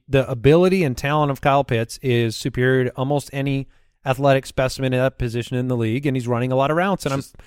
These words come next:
Speaker 1: and I'm hoping he gets a lot more targets this week.
Speaker 2: So wild, 'cause, look, Arthur, they're going to run you out of town if you don't figure this out.
Speaker 1: It,
Speaker 2: And you
Speaker 1: I would ride or die that he gets seven targets this week.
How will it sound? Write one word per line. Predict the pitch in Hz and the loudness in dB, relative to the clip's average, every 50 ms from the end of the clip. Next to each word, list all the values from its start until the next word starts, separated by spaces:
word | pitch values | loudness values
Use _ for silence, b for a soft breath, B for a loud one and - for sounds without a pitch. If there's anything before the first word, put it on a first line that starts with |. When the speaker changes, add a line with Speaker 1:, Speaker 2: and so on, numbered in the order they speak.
| b b b b | b b b b
Speaker 1:
and | 147 143 | -2 0
I'm | 147 | 4
hoping | 131 139 143 143 - 151 | 6 6 6 6 2 -2
he | 151 147 | 0 0
gets | 160 160 - | 0 -2 0
a | - | 0
lot | 160 160 160 | 0 0 0
more | 170 175 165 | 0 -2 0
targets | - 175 208 226 165 - | 0 0 0 0 -4 -6
this | - - - | -8 -10 -10
week. | 107 104 | -6 -4
Speaker 2:
So | 107 117 | -2 -2
wild, | 131 143 135 139 135 - - 98 87 | -2 -2 0 0 2 2 0 0 -2
'cause, | 117 117 95 | -6 -8 -8
look, | 101 107 - _ _ _ _ _ _ - | -10 -16 -18 _ _ _ _ _ _ 2
Arthur, | 127 160 170 - - - - - _ _ _ _ _ _ _ _ _ _ _ _ _ _ _ _ _ _ _ _ | 4 4 4 4 0 -8 -16 -16 _ _ _ _ _ _ _ _ _ _ _ _ _ _ _ _ _ _ _ _
they're | 120 151 160 | 2 2 2
going | 120 101 98 147 170 202 226 247 254 233 196 | 0 -2 4 6 6 6 6 4 2 -2 -2
to | - - 202 175 | -2 -2 -2 0
run | 143 160 175 208 202 196 | 2 2 2 2 2 2
you | 196 185 175 | 4 4 6
out | 175 165 185 175 | 6 6 6 4
of | 165 135 - | 2 -2 -6
town | - - 147 160 175 170 143 117 104 95 95 107 - - _ | -8 -4 -2 0 2 2 2 0 0 -4 -6 -10 -16 -12 _
if | 123 123 117 - | -6 -6 -6 -4
you | 151 156 165 | -4 -4 -4
don't | 143 127 151 151 165 175 - | -2 -2 -2 -2 -2 -4 -6
figure | - - 165 160 151 151 160 156 | -8 -6 -6 -6 -4 -4 -4 -2
this | 139 143 131 113 - | -2 -2 -2 -2 -4
out. | - 139 147 147 127 98 - - - - _ - | -2 0 0 0 0 -2 -4 -10 -18 -20 _ -4
Speaker 1:
It, | 131 131 | -2 -2
Speaker 2:
And | 135 135 131 127 123 - | 0 -2 -4 -8 -10 -14
you | 143 139 143 151 | -14 -14 -12 -4
Speaker 1:
I | - 180 202 | 0 2 2
would | 240 269 226 | 2 2 2
ride | 208 214 196 190 190 180 | 4 4 6 6 4 2
or | 180 | 0
die | 160 156 165 147 147 143 139 | 0 0 0 0 0 0 0
that | 131 131 120 117 | -2 -2 -4 -4
he | 139 135 | -4 -2
gets | 123 123 117 - | -2 -2 -4 -2
seven | - 120 110 101 104 | -4 -4 -4 -4 -6
targets | 98 104 90 90 87 - - | -8 -10 -10 -10 -14 -16 -18
this | - 113 - | -18 -16 -16
week. | - - - _ | -16 -18 -20 _